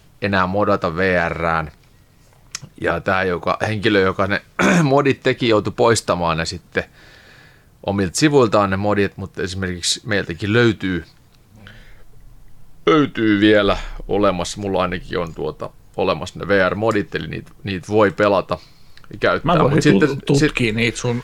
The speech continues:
Speaker 2: asennuspaketteja, kun
Speaker 1: Joo,
Speaker 2: mä
Speaker 1: ja sit,
Speaker 2: oon
Speaker 1: sitten tota,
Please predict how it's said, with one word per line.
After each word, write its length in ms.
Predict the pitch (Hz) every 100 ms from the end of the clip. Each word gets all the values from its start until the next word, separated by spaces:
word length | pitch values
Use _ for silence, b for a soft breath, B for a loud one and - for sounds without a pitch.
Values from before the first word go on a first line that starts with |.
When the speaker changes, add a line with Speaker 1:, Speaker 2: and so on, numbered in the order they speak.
| -
Speaker 2:
asennuspaketteja, 1080 | 139 123 113 120 139 127 - - - - 135
kun 120 | -
Speaker 1:
Joo, 240 | 143 127
Speaker 2:
mä 60 | 113
Speaker 1:
ja 60 | 120
sit, 200 | 123 -
Speaker 2:
oon 80 | 131
Speaker 1:
sitten 320 | 143 - 123
tota, 360 | 120 104 123